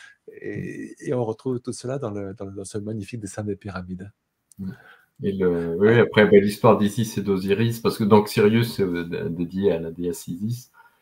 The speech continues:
Speaker 2: Et c'est vrai que quand on décortique un peu le, cette histoire-là, ça peut nous parler aussi beaucoup, hein, avec Osiris qui est dé-, qui est enfermé dans un sarcophage. Donc voilà, on va être un peu, c'est un peu l'œuvre noire. On va, euh, il va falloir faire, euh, faire face à nos,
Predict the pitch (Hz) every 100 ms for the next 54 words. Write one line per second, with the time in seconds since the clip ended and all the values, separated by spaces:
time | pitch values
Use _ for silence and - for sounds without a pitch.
0 | _ _ - - 92 104 104 98 87 85
1 | 82 98 101 95 101 98 - - 107 101
2 | 90 98 90 82 80 - 92 - 87 -
3 | 101 110 117 131 131 - - _ - -
4 | 117 110 101 110 117 117 - 113 107 113
5 | 127 98 95 92 92 - 95 92 101 104
6 | - 92 98 - - _ 107 98 - 101
7 | 98 98 92 95 - 95 - 101 117 120
8 | 120 120 104 90 - 95 104 90 85 90
9 | - 90 98 - 85 98 90 87 90 98
10 | 113 101 90 90 90 87 85 85 82 -
11 | _ _ - 95 - 95 - 98 90 85
12 | 82 82 78 - 95 - 110 101 98 95
13 | 85